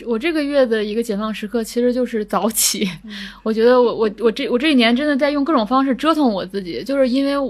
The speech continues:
Speaker 1: 我确实生活出现了非常非常大的危机，就好多事情，我就，为什么我那天发那条微博说就是选，选择还是放弃，放弃嘛，就是我觉得很多事情都到了你好像只有放弃这一个选项的时候，那你怎么再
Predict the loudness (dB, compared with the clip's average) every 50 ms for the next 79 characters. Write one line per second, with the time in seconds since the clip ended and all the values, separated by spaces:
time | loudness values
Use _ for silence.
0 | -6 -10 -16 -10 -6 -4 -4 -4 -4 0 2 4 4 4 2 0 2 2 0 0
1 | -2 -2 0 2 0 0 2 2 2 2 4 2 0 -2 -2 -4 -4 -4 -6 -8
2 | -8 -8 -8 -8 -10 -12 -12 -12 -12 -12 -4 -4 -4 -2 0 -2 0 0 0 0
3 | 0 0 0 0 0 0 0 2 2 0 -2 -2 -8 -4 -2 0 2 2 2 2
4 | 2 2 0 2 4 4 4 4 4 4 4 2 2 0 -4 -4 -2 -4 -4 -2
5 | 0 0 0 0 -2 -4 -6 -8 -6 -4 -4 -4 -6 -6 -12 -16 -20 -20 -20 -20
6 | -20 _ -2 -2 0 0 2 0 0 2 4 2 2 2 2 0 0 0 -4 -6
7 | -4 -2 -2 -2 -2 -4 -4 -6 -6 -6 -6 -6 -4 -2 -2 -2 -2 -2 -4 -4
8 | -4 -4 -4 -4 -4 -4 -4 -4 -4 -4 -2 0 2 2 2 0 -2 -6 -14 -20
9 | -20 -20 -20 _ _ _ _ -6 -6 -6 -6 -8 -8 -2 0 2 2 4 2 4
10 | 4 4 4 4 4 4 2 2 2 0 -2 -2 -2 -2 -2 0 -2 0 0 -2
11 | -4 -4 -4 -6 -6 -6 -6 -4 -4 -4 -2 -2 -2 -2 -2 -4 -6 -10 -10 -6
12 | -4 -4 -4 -4